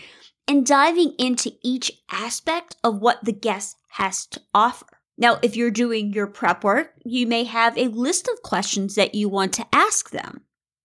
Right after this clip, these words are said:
That's great. But don't just stay in that vein of following question one, question two, question three, question four. If they bring up something, maybe you move into that.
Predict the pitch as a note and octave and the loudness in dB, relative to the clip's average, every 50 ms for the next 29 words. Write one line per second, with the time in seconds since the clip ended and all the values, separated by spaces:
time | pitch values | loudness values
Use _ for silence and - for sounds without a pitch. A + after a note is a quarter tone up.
0 | _ _ - - - - - - E4 E4+ E4+ D4 A3 - - - - - - _ | _ _ -14 -12 -8 -8 -4 0 0 2 2 2 0 -2 -4 -6 -6 -6 -6 _
1 | _ _ _ _ _ _ - D#4 - - F4+ G4 D5 - - D5+ C#5+ C#5 - - | _ _ _ _ _ _ -8 -8 -2 0 -2 -2 -2 -6 -4 -2 -2 -2 -2 -2
2 | - - - - _ - D#4+ C#4 C#4 C#4+ C#4+ - C4 C4 C4 A#3+ A#3 G#3 A3 G#3+ | -4 -4 -6 -8 _ -2 2 2 2 2 -2 -4 -4 -2 -2 -2 -2 -2 0 0
3 | G#3+ G#3 - - F3+ G3 G3 F#3 F#3 D3+ - - - - - _ _ _ _ _ | 0 0 -2 -6 -4 -2 -2 -2 -2 -6 -8 -10 -14 -16 -20 _ _ _ _ _
4 | _ - - G#3 G3+ G3 F#3 F#3 F#3 F#3 F3+ F3 - _ _ _ - - A3 A3 | _ -2 0 2 4 4 4 2 0 -2 -6 -10 -20 _ _ _ 0 2 2 2
5 | A3 A3 G#3+ G#3 G3+ G3 F#3+ F#3 F#3 - _ _ _ _ _ _ _ - - A3+ | 4 0 0 0 -2 -2 -4 -6 -8 -12 _ _ _ _ _ _ _ -4 -2 -2
6 | G#3+ - - G#3+ G3+ G3+ F#3+ F#3+ G3 G3+ - F#3+ F#3+ - F#3+ - - G3 F3+ F3+ | -2 0 0 0 2 2 2 2 0 0 -2 -2 -2 -2 -4 -2 0 0 0 0
7 | - G#3 F#3 - G3+ F#3+ F#3 F#3+ F3+ E3 - - - E3 F3 - - E3+ - - | -2 -4 -4 -4 -4 -6 -6 -4 -6 -6 -6 -4 -4 -4 -4 -4 -8 -10 -10 -8
8 | - - - - G3 _ _ _ _ - - A3 - - D#4+ F4 F#4 F4+ G4+ G4 | -10 -10 -10 -12 -16 _ _ _ _ -4 -4 -4 0 2 2 2 2 0 0 -2
9 | F4 E4+ D#4+ D#4 D#4 - - - A3+ A3+ G#3 G#3 A3+ G#3+ G#3+ A3 G#3+ G#3 G#3 - | 2 2 0 0 0 -4 0 0 0 0 0 0 0 0 0 0 -4 -8 -10 -12
10 | _ _ _ - - G3 G3 A#3 A3 - _ _ _ _ - - G3 A#3 A#3+ A#3 | _ _ _ -8 -6 -4 -4 -6 -8 -8 _ _ _ _ -8 -2 2 2 4 4
11 | B3 C4 B3 C#4+ C4+ C#4 - D#4 C4 D#4+ F4+ F4 G#3+ - - | 2 2 2 0 0 0 0 -2 -2 0 0 0 -2 -6 -8